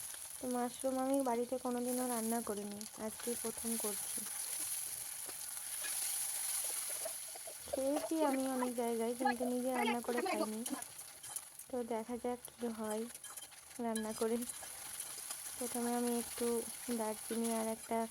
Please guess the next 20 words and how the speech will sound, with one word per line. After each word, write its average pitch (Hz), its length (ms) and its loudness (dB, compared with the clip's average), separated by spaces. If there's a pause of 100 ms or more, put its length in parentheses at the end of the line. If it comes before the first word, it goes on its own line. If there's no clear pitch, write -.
(380)
এলাচ 233 280 4
ফাটিয়ে 233 460 0
দিয়ে 226 200 2
দিলাম, 240 260 2 (320)
তারপরে 226 420 2
দিয়ে 220 200 2
দিলাম 214 260 0 (680)
পেঁয়াজ 226 360 4 (480)
অর্ধেক 214 420 0
বেটে 220 220 0
রেখেছিলাম, 220 480 -2 (800)
মানে 233 280 2 (1000)
খুব 254 200 0 (1120)
মিহি 240 300 2
করেও 269 180 6
বাটিনি, 262 400 2 (180)
আবার 240 220 4 (1400)
একদম 226 380 2
কুচোনোও 254 520 4
রাখিনি। 208 440 0